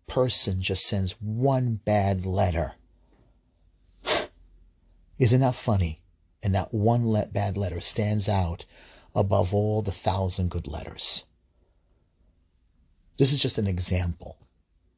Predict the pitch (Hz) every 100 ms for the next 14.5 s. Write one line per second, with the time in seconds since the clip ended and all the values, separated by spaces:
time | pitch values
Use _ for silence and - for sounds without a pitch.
0 | _ _ _ _ _ - 101 101 95 92
1 | 90 95 87 - 82 78 80 - 78 -
2 | - 82 - - - - _ _ _ _
3 | _ _ _ _ 107 - 117 110 104 _
4 | _ _ _ - - - 117 135 - 117
5 | - 123 120 107 - - _ _ 127 113
6 | 104 - - 85 82 - 104 117 123 -
7 | 107 113 117 110 - - - - 104 90
8 | - 90 85 - - - - - 98 -
9 | 101 92 87 87 85 69 78 107 117 110
10 | 113 - - - 131 104 - 85 - 95
11 | 82 - 76 73 67 - 101 101 110 101
12 | 117 113 - - 120 110 101 - 90 85
13 | - - 101 98 92 85 78 78 - -
14 | - 80 - -